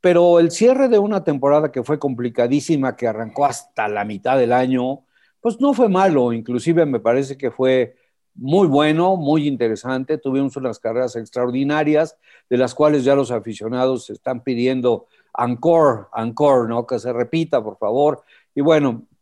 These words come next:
y, y con esa ilusión y con ese entusiasmo y, y por supuesto con la necesidad de trabajar un calendario,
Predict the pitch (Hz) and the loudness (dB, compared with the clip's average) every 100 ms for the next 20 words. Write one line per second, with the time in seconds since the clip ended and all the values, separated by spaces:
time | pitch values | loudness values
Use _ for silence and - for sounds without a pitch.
0 | _ _ 180 180 165 170 - 180 247 294 | _ _ -4 -4 -4 -6 -2 -2 0 0
1 | 262 226 220 226 220 190 170 180 185 180 | 0 0 2 4 4 0 -2 -2 -4 -4
2 | 151 127 151 147 135 139 139 _ _ _ | -6 0 2 2 0 -4 -6 _ _ _
3 | _ 156 - - 147 123 135 117 131 185 | _ -2 -2 -4 -4 -2 0 -2 -4 0
4 | 226 220 175 - 123 120 123 123 120 120 | 0 2 -4 0 -2 0 2 2 2 -2
5 | - 110 - 117 147 220 247 135 117 107 | -2 -8 -6 -2 0 0 0 -2 -4 -4
6 | 139 139 139 117 113 113 135 135 123 113 | -4 -4 -4 -4 -4 0 2 4 0 -2